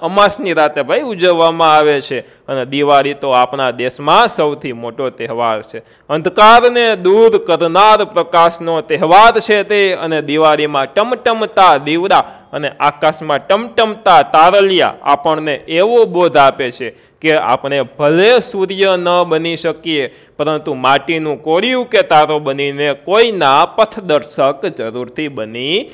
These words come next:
શકીએ. અંધારી રાતનું એક ઉધાર પાસું પણ છે, એક ઉધાર પાસું પણ છે કે ચોરી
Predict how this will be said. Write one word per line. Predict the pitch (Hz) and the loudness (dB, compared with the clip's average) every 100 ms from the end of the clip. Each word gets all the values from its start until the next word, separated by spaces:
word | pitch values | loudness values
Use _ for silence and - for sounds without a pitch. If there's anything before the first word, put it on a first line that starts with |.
| _ _ - | _ _ -14
શકીએ. | 147 131 127 123 104 123 _ _ _ _ _ _ _ _ _ _ _ - | -12 -12 -14 -14 -14 -16 _ _ _ _ _ _ _ _ _ _ _ -6
અંધારી | 156 151 226 185 220 226 | -6 -4 -4 0 0 2
રાતનું | 208 - 226 233 | 2 0 -6 -4
એક | 220 214 | -4 -4
ઉધાર | 180 180 147 202 185 226 | -8 -12 0 4 4 2
પાસું | 185 165 - 170 160 | -2 -2 -4 -12 -10
પણ | 131 113 | -10 -12
છે, | - _ _ _ - 208 | -18 _ _ _ -10 -10
એક | - | -10
ઉધાર | 190 156 175 185 214 | -12 -4 -2 -2 -2
પાસું | 196 185 190 170 | -4 -4 -6 -8
પણ | 156 | -10
છે | 139 120 | -10 -14
કે | - _ - 180 | -14 _ -8 -8
ચોરી | - 165 180 160 | -4 -2 -2 -4